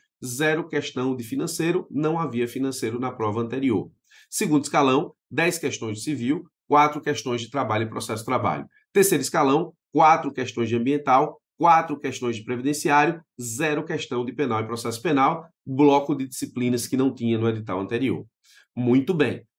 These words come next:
"Professor, fazendo uma adaptação da prova anterior para a prova atual,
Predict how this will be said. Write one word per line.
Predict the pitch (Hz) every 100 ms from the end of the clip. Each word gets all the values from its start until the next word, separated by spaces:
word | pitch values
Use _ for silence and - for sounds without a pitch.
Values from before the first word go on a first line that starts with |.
| _
"Professor, | 196 220 226 202 117 - _ -
fazendo | 196 185 269 226
uma | 220
adaptação | 185 151 - - 120 - 104 98
da | 104
prova | - 170 160
anterior | 151 135 107 101
para | 131
a | -
prova | 117 104
atual, | 104 123 139 123 92